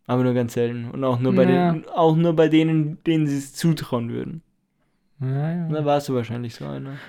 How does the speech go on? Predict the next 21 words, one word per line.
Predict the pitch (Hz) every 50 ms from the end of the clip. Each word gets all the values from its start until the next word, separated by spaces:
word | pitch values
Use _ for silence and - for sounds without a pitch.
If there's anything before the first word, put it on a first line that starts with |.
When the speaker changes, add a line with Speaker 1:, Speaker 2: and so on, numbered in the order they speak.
| - - _ _ _ _ - - - - - - - - _ _ _ _ - - - - - - - - - - - - - - - - - _ _ _ -
Speaker 2:
Kein | - 127 135 135
Kommentar. | 127 123 120 113 113 110 - 110 113 110 _ _ - - - - 139 175 208 _ - - - - - - - - - - - -
Speaker 1:
Nee, | 139 147 156
das | 160 156 156
fand | - 160 160
ich | 147 139
sehr, | 151 151
sehr | 147 143 139
gut. | 135 135 139 131 - - _ _ _ _ -
Speaker 2:
Ja. | 135 127 127 127 - - - - - - - - - - - - - - - - _ _ _ _ -
Speaker 1:
Ähm, | 143 135 135 131 131 131 131 127 127 127 127 127 127 131 131 _ _ _ _ _ -
Speaker 2:
Du | 135 127 120 - 156
Speaker 1:
ja. | 190
Speaker 2:
hattest | 226 247 202 175
auch | 175 190
eine | 220 233
gute | 170 156 139 - 131
Taktik, | - 135 135 135 - 139 131 -
hab | 135 131
ich | 127 -
gehört. | - 131 131 131 131 131